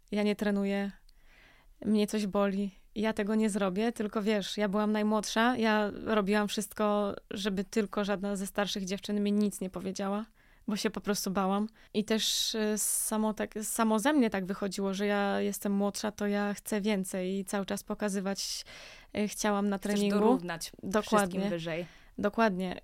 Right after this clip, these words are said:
Speaker 1: I też, no, samo to, że jakby obserwują cię te starsze dziewczyny i chcesz im pokazać, że, że z ciebie coś będzie, no to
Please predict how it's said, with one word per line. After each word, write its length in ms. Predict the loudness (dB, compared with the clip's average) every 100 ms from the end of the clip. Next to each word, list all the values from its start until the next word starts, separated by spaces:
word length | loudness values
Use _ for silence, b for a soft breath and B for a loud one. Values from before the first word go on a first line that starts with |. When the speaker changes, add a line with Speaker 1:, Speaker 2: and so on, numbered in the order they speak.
| -6
Speaker 1:
I 100 | -2
też, 460 | 0 0 -2 -4 0
no, 140 | 2
samo 300 | 2 2 2
to, 180 | 2 0
że 240 | 2 0 0
jakby 240 | 0 -2
obserwują 520 | -2 -4 0 2 2
cię 140 | 0 -8
te 80 |
starsze 420 | -10 -4 -4 -2 -6
dziewczyny 460 | -8 -6 -6 -6 -4
i 440 | -2 -2 -2 -4 B B -10
chcesz 260 | -6 -4
im 80 | -4
pokazać, 500 | -2 2 2 2 -4
że, 500 | -4 -2 -2 -4 -6 -8 -8
że 180 | -6
z 80 | -4
ciebie 240 | -2 -2 -2
coś 180 | -2
będzie, 540 | -2 -2 -2 -2 -4 -4
no 120 | -6
to 300 | -4 -4 -4